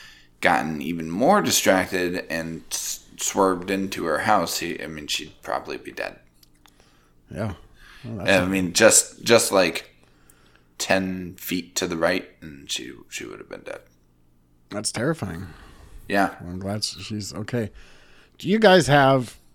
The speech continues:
Speaker 2: not to change the subject, but, um, you said stop signs. Do you guys have a lot of four-way stop signs there?
Speaker 1: Yes. Lots.
Speaker 2: Okay.
Speaker 1: Tons,
Speaker 2: Do you,
Speaker 1: especially
Speaker 2: do you
Speaker 1: in this town specifically.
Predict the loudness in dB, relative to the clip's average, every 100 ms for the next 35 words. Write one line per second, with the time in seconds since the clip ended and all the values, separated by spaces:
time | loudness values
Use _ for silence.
0 | _ -4 -4 -4 -6 -6 -4 -4 -6 -8
1 | -10 -10 -12 -12 -12 -14 _ _ _ _
2 | _ -10 -8 -10 -14 _ _ -10 -6 0
3 | -2 -2 -4 -4 -6 -8 -8 -12 -4 4
4 | 6 8 8 10 8 8 4 2 4 4
5 | 2 0 -2 -2 -4 -2 -2 -4 -6 _
6 | -20 -20 _ _ _ _ _ _ _ _
7 | _ _ _ _ -2 8 8 8 0 -4
8 | -10 _ _ _ -4 4 4 4 0 -6
9 | -8 _ _ _ _ _ _ _ _ -6
10 | -4 4 8 8 6 0 -4 2 6 8
11 | 8 6 4 2 4 4 2 2 2 2
12 | 2 0 2 2 2 -2 -6 -6 -6 -6
13 | -6 -8 -6 -10